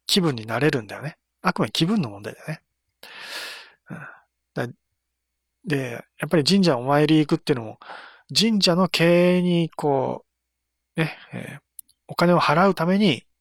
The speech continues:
お賽銭を、を、こう投げ入れてるわけじゃなくて、やっぱり神様にね、えー、お願いするための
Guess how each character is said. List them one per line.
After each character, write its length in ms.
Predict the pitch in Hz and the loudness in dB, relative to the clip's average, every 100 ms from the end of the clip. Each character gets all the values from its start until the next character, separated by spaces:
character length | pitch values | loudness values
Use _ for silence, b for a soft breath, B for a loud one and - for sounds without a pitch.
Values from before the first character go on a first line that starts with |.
| _ _ _ _ _ _ | _ _ _ _ _ _
お 60 | - | -2
賽 220 | 151 139 | 0 0
銭 320 | 143 123 127 _ _ _ - | -2 -6 -12 _ _ _ -8
を、 80 | |
を、 180 | 135 117 - _ _ _ _ _ - _ _ - | -8 -8 -14 _ _ _ _ _ -20 _ _ -14
こ 100 | - 113 | -10 -8
う 60 | |
投 120 | 120 | -6
げ 80 | 127 | -2
入 80 | 143 | -2
れ 100 | 147 | -2
て 100 | 123 | -4
る 80 | 117 | -4
わ 80 | 127 | -6
け 80 | |
じ 80 | 117 | -8
ゃ 40 | 113 | -10
な 120 | 113 | -14
く 80 | - | -6
て、 360 | 151 120 - B B B B B B B - | -4 -4 -8 B B B B B B B -8
や 100 | 156 | -6
っ 40 | |
ぱ 100 | - | -2
り 60 | 156 | -2
神 280 | - 208 190 | 2 4 4
様 260 | 180 151 120 | 4 2 0
に 100 | 127 | -4
ね、 200 | 175 - _ _ _ _ | -6 -8 _ _ _ _
え 140 | - - | -14 -8
ー、 20 | |
お 80 | 147 | 0
願 260 | 170 190 190 | 2 4 4
い 60 | |
す 140 | - 196 | 2 0
る 80 | |
た 160 | 190 190 | 0 2
め 380 | 190 190 190 185 | 6 6 4 4
の 320 | 208 208 | 4 4